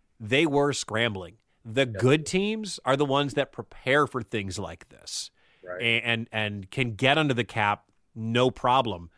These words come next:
Speaker 1: But, you know, you, you look at the big fish, the one who hasn't, you know, the hi-, highest paid quarterback in the N F L is gonna be this year? It's not your boy. It's not your boy Kirk Cousins.
Speaker 2: Almost close, though.
Speaker 1: Yeah, it's close. He's top ten.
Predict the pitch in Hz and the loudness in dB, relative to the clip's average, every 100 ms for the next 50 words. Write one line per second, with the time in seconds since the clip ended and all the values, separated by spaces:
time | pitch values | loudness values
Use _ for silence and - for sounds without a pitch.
0 | _ _ _ _ 120 107 _ _ 143 143 | _ _ _ _ -16 -16 _ _ 2 2
1 | 143 _ _ _ _ _ - 127 123 127 | 2 _ _ _ _ _ -4 0 2 2
2 | 139 151 135 139 175 175 151 156 165 131 | 2 2 2 2 2 0 0 2 2 2
3 | 180 175 - 120 127 143 147 139 131 185 | 2 2 0 0 2 2 2 2 2 0
4 | 147 135 196 160 151 139 170 165 - 160 | -2 2 2 4 2 2 2 0 2 0
5 | 123 143 147 151 147 117 120 131 120 131 | 2 0 2 0 0 0 2 2 2 2
6 | 135 131 135 143 139 131 151 147 _ _ | 2 0 -2 -2 -4 -8 -12 -16 _ _
7 | _ _ _ 139 - 233 285 330 277 349 | _ _ _ -6 4 6 6 6 6 8
8 | 311 135 90 _ _ - 196 254 247 269 | 10 8 2 _ _ -4 4 4 6 4
9 | 269 269 - 262 - 285 190 143 - 156 | 8 8 8 6 6 4 4 0 0 4
10 | 185 196 170 - 208 196 - 139 135 131 | 6 6 4 6 8 8 6 6 6 6
11 | 135 180 170 285 254 131 185 180 240 240 | 4 4 6 6 8 8 6 6 4 4
12 | 262 240 135 | 4 4 2